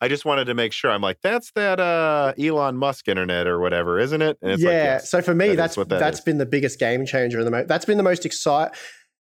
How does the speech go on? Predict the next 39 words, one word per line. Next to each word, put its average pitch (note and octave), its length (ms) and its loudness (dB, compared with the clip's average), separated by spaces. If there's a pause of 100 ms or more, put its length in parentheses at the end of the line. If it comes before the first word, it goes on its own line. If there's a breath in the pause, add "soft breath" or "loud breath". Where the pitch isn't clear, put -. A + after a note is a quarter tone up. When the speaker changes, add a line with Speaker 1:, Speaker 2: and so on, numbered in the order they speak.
(260)
Speaker 2:
yeah, F#3 160 4
that's F3 160 0
been C4 120 2
the B3+ 60 2
most G3 200 0
exciting D#3+ 360 0
thing D3 240 -2
I've B2+ 220 0
got C#3 160 0
this B2 220 -4
year, A2+ 260 0 (560)
um, A2+ 400 -4 (140)
i-, - 40 -8 (120)
i-, - 80 -10 (160)
in, C3+ 200 0
in B2+ 200 -2
tech. - 420 -6 (300)
So B2 340 0 (680 loud breath)
kind A3 160 2
of D#3 80 -2
outside E3 420 0
the D3 80 -2
wheelhouse C#3+ 640 0
here. C3+ 380 0 (260 soft breath)
So D#3+ 160 2
if D3 80 -2
that, E3+ 160 0 (240)
but, D#3 140 0 (260)
but E3 120 0
that E3 120 2
would D#3 80 0
be D3+ 140 2
my C3 220 2
answer C3 280 -2
rather B2+ 220 2
than - 20 -4
something C#3+ 220 -4
boring B2 320 0
like A#2 280 -2